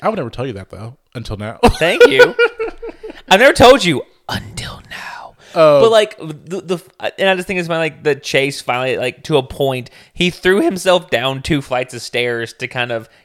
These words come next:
Speaker 2: get time alone to kind of figure out what this was between him and his roommate.
Speaker 1: Yeah, it's, it's a whole, it's a whole vibe, you guys. It's, it's really, uh, it's really one of the other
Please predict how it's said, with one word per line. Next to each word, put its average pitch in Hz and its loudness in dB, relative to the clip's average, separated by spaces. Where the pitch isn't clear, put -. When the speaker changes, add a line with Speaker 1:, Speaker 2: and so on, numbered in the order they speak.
Speaker 2:
get 147 -2
time 156 -2
alone 123 0
to 123 -6
kind 127 -4
of 120 -4
figure 131 -4
out 117 0
what 123 -2
this 120 -8
was 117 -2
between 120 -12
him 120 -6
and 110 -12
his 113 -12
roommate. 113 -12
Speaker 1:
Yeah, 123 -4
it's, 196 -2
it's 190 -2
a 180 -2
whole, 139 -2
it's 175 -4
a 156 2
whole 113 -6
vibe, 95 -6
you 95 -10
guys. 98 -8
It's, - -12
it's 117 -14
really, 117 -8
uh, 110 -2
it's 123 -6
really 143 0
one 127 -4
of 117 -10
the 117 -6
other 113 -8